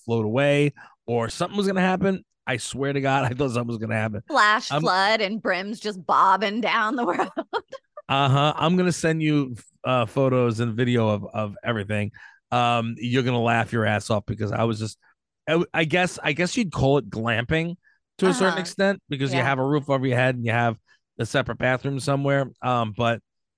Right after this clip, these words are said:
Speaker 1: it was wild, man. Really nice people, really cool place. Um, you know, it's very different, something I haven't done yet. So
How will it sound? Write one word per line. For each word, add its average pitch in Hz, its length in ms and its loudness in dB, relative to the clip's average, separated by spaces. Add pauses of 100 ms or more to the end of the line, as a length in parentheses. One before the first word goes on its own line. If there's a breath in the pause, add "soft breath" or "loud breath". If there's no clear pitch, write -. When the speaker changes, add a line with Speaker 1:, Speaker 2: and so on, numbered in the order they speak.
(160)
Speaker 1:
it 151 60 2
was 143 160 4
wild, 110 460 2
man. 101 200 -4 (200)
Really 254 500 6
nice 208 260 2
people, 170 480 2 (260)
really 220 340 4
cool 180 240 2
place. 131 520 0 (400)
Um, 131 420 2
you 139 80 -2
know, 131 60 -2
it's 120 80 -6
very 151 240 2
different, 127 460 -2
something 127 300 -2
I 117 60 0
haven't 120 340 -2
done 117 240 0
yet. 113 260 0
So 113 280 0